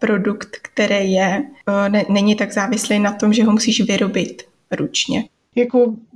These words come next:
Speaker 2: přijde mě to jako ideální kombinace. Pokud se, pokud někdo něco vyrábí a podaří se mu k tomu jako napasovat i nějaký ten online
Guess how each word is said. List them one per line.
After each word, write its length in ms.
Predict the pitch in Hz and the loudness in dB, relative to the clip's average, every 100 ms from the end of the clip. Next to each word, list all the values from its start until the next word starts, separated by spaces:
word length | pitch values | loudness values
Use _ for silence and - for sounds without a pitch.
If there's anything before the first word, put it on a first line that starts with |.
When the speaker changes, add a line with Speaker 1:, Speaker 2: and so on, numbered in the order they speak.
| - - | -20 -6
Speaker 2:
přijde 300 | - 226 247 | 0 2 4
mě 140 | 240 | 2
to 100 | 247 | 2
jako 220 | 247 247 | 0 0
ideální 500 | - 220 233 233 247 | 0 2 2 2 0
kombinace. 720 | 240 233 233 226 190 185 180 180 | 2 4 4 4 2 0 -4 -2
Pokud 300 | - 233 247 | -4 -2 -4
se, 320 | - 226 220 - - _ _ 247 240 233 | 0 2 4 2 -2 _ _ -8 -6 -6
pokud 240 | - 233 233 | -2 2 4
někdo 220 | 226 247 | 4 4
něco 300 | 247 254 190 | 2 2 2
vyrábí 540 | 180 226 269 262 285 285 - _ _ - | 4 4 4 4 2 0 -8 _ _ -10
a 40 | |
podaří 380 | 208 233 240 240 | -2 2 2 2
se 160 | 226 226 | 2 4
mu 120 | 233 | 4
k 60 | 226 | 2
tomu 260 | 233 226 226 | 0 0 -2
jako 180 | 220 226 | -2 -2
napasovat 520 | 214 208 226 233 220 | 0 -2 0 0 0
i 80 | 226 | 2
nějaký 300 | 214 202 220 | 2 2 2
ten 160 | 233 214 | 0 2
online 360 | 185 180 202 | 4 4 4